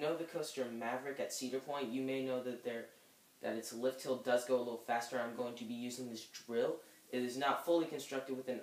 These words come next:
automatic system. I will be making an automatic box system around here, and that will be pretty cool. All, all you have to do is I pull the, uh, trigger, and it will automatically, um, use the drill, so I won't have to manually,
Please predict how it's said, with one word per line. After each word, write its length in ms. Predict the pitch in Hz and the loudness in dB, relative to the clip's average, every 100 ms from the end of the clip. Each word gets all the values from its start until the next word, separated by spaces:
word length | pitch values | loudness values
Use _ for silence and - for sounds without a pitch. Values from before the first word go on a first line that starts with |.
| - | -2
automatic 500 | 117 120 117 110 - | 0 0 -2 -4 -6
system. 460 | - 113 - 120 110 | -6 -6 -4 -4 -2
I 100 | 110 | -4
will 100 | 110 | -4
be 120 | 113 | -4
making 360 | 113 113 - | -6 -8 -10
an 60 | 110 - - - - - | -12 -14 -20 -20 -8 -2
automatic 420 | 123 123 120 117 - - | -2 0 -2 -4 -2 6
box 340 | 117 117 - | 6 6 -2
system 460 | - 139 - 147 143 | -4 -2 -4 -2 0
around 320 | 139 135 139 | 2 2 0
here, 260 | 143 160 170 - - - - - - - - - - | -2 0 0 -2 -20 -20 -20 -20 -20 -20 -20 -16 -4
and 440 | 120 120 120 117 - - - - - | 0 2 0 -4 -10 -14 -18 -20 -4
that 180 | 117 113 | 0 2
will 100 | 113 | 0
be 220 | 120 113 - - | -4 -8 -14 -14
pretty 160 | 117 113 | -12 -4
cool. 200 | 131 135 | 0 2
All, 200 | 120 107 - | 0 -2 -2
all 120 | 117 | -2
you 100 | 113 | 0
have 120 | 113 113 | -2 -4
to 60 | |
do 160 | 113 110 | -4 -4
is 220 | 104 - - - - - | -6 -12 -14 -20 -14 -6
I 60 | |
pull 300 | - 120 120 | -4 -2 -2
the, 680 | 117 113 - - - - - | -4 -8 -12 -20 -20 -6 -2
uh, 60 | 131 | -2
trigger, 460 | - 135 139 175 175 - - - 127 | 0 2 4 4 2 -10 -20 -10 0
and 120 | 127 | 0
it 60 | |
will 140 | 123 - | 2 2
automatically, 800 | 127 - 135 135 135 135 131 117 | 4 2 2 0 0 0 2 0
um, 60 | 117 117 - - - - - - | -6 -12 -18 -18 -18 -20 -20 -2
use 180 | 131 135 | 0 0
the 120 | - | -2
drill, 320 | 120 131 123 120 | 0 4 4 4
so 180 | 120 | 2
I 140 | 117 117 | 2 2
won't 200 | 123 120 | 0 -2
have 160 | 117 - | -4 -2
to 180 | 120 | -2
manually, 680 | 113 110 113 113 113 120 120 | 0 -2 -2 -2 -4 -4 -8